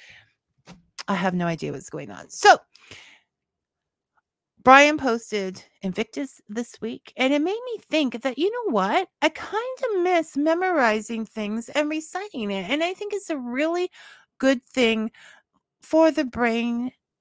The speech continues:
to do. I'm going to start memorizing more poems and reciting them just for my own personal self. So I have them, so I look clever in social gatherings,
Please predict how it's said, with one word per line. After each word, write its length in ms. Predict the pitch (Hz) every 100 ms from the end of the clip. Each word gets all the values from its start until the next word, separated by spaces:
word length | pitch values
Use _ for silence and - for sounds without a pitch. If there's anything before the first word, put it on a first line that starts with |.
| _
to 120 | -
do. 420 | 269 339 415 160 82
I'm 220 | 233 294
going 280 | 339 359 370
to 120 | 349 339
start 400 | - 349 339 269
memorizing 920 | 302 349 302 226 220 - 214 202 -
more 560 | 214 226 220 214 208 196
poems 640 | - - 214 196 190 196 - -
and 180 | 208
reciting 580 | 208 208 - 196 190 190
them 180 | 185 185 - - _
just 200 | - 302
for 140 | - 277
my 180 | 262 233
own 360 | 240 240 240 -
personal 400 | - 240 - 220
self. 300 | - 269 202
So 160 | - 190
I 80 | 185
have 360 | - 170 175
them, 220 | 240 311
so 160 | 349 247
I 80 | 208
look 220 | 196 -
clever 580 | - 175 165 202 320 320 226
in 80 |
social 380 | 226 190 180 185
gatherings, 760 | 170 175 170 220 285 _ -